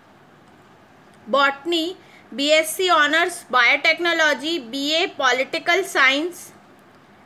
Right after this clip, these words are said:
बीएससी ऑनर्स केमिस्ट्री, बीए ऑनर्स इंग्लिश, बीएससी फॉरेस्ट्री,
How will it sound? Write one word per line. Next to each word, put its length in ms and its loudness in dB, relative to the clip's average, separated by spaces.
बीएससी 520 0
ऑनर्स 720 0
केमिस्ट्री, 760 -2
बीए 360 0
ऑनर्स 760 0
इंग्लिश, 640 0
बीएससी 560 -2
फॉरेस्ट्री, 840 -2